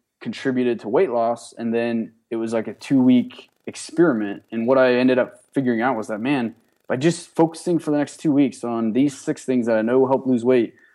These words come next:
out of those, a couple s-, of those habits, you know, they ended up turning, the habits stuck. And,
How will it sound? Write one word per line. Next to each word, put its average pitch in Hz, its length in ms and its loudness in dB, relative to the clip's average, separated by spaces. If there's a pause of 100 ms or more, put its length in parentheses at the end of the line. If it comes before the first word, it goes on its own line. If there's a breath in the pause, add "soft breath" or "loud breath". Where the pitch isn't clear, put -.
(340 soft breath)
out 151 140 4
of 147 140 0
those, 135 260 2
a 123 60 -4
couple 170 380 -6
s-, - 280 -16 (180)
of 127 120 -12
those 135 260 -2
habits, 131 600 -6
you 117 120 -10
know, 117 100 -6
they 117 120 -4
ended 131 180 -2
up 127 120 -6
turning, 131 400 -2
the 110 60 -10
habits 147 400 -6
stuck. - 520 -8 (640)
And, 110 540 -4